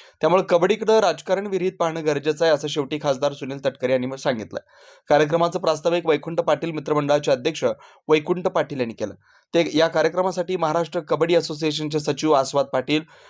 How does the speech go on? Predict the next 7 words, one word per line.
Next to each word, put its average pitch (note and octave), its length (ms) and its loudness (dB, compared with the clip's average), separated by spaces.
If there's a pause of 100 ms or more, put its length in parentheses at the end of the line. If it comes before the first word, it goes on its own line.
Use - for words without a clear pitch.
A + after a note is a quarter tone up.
(140)
रायगड E3 320 4
जिल्हा G3 220 0
कबड्डी F3 280 0
असोसिएशन D#3 640 0
कार्यवाहक D3 400 2
चित्रा C#3+ 280 -2
पाटील C3 320 -2